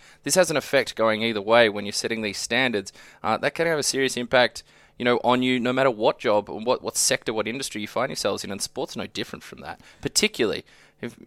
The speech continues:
you know, you're looking at a sport that certainly hasn't had the most, you know, glorious, um, and, uh, and equal approach to, to players of different ethnici-, ethnicities and backgrounds, um, as the N F L's had.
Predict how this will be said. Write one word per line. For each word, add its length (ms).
you 140
know, 80
you're 120
looking 220
at 80
a 20
sport 280
that 120
certainly 360
hasn't 420
had 380
the 80
most, 340
you 60
know, 160
glorious, 840
um, 560
and, 540
uh, 320
and 340
equal 520
approach 500
to, 220
to 120
players 320
of 140
different 300
ethnici-, 580
ethnicities 640
and 100
backgrounds, 560
um, 320
as 220
the 100
N 80
F 100
L's 200
had. 160